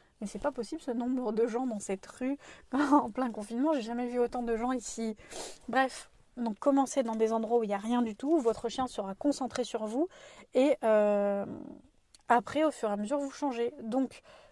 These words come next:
quand, euh, tu as une mini détente, tu lui demandes une plus grosse détente, et puis petit à petit, comme ça, mais petit à petit.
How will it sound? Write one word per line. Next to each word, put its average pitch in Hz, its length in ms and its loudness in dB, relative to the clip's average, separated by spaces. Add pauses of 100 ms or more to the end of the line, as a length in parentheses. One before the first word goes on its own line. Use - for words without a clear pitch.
(140)
quand, 262 360 0 (100)
euh, 214 360 -2 (140)
tu - 400 -10
as 196 520 -2
une 226 120 -4
mini 220 240 -2
détente, 226 500 -2
tu - 160 -4
lui 262 140 2
demandes 240 200 0
une 214 120 -2
plus 233 160 -6
grosse 202 240 -2
détente, 226 480 -2 (360)
et 254 120 2
puis 302 160 -4
petit 285 360 0
à 302 60 6
petit, - 280 -12
comme 262 180 0
ça, 240 240 -2
mais 226 260 -2 (160)
petit 254 540 0
à 247 60 0
petit. 262 500 -8